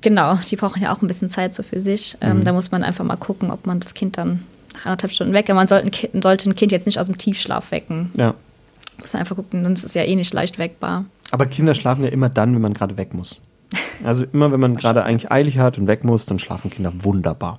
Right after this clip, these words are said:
Speaker 2: Wunderbar und lang.
Speaker 1: Wenn jetzt ein
Speaker 2: <laughs>
Speaker 1: wichtiger,
Speaker 2: Ausufernd lang.
Speaker 1: ein wichtiger Termin ist, dann
Speaker 2: Genau.
Speaker 1: muss man das Kind halt wecken. Manchmal kann man's ja dann noch in,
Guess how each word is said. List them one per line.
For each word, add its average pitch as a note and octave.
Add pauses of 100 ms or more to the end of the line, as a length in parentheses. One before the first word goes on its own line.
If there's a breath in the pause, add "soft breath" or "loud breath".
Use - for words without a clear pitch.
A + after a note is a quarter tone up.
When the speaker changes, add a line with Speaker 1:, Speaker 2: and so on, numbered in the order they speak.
(120)
Speaker 2:
Wunderbar B2
und G#2+
lang. F#2+ (880 loud breath)
Speaker 1:
Wenn G#3
jetzt G3
ein G3+
Speaker 2:
<laughs> -
Speaker 1:
wichtiger, G#3+
Speaker 2:
Ausufernd -
lang. A#2+
Speaker 1:
ein G3+
wichtiger F#3
Termin F#3+
ist, G3
dann E3
Speaker 2:
Genau. E3
Speaker 1:
muss G2
man F#3+
das E3+
Kind F3+
halt D#3+
wecken. D3+
Manchmal G3+
kann A3+
man's A3
ja F#3
dann F3+
noch G3
in, F3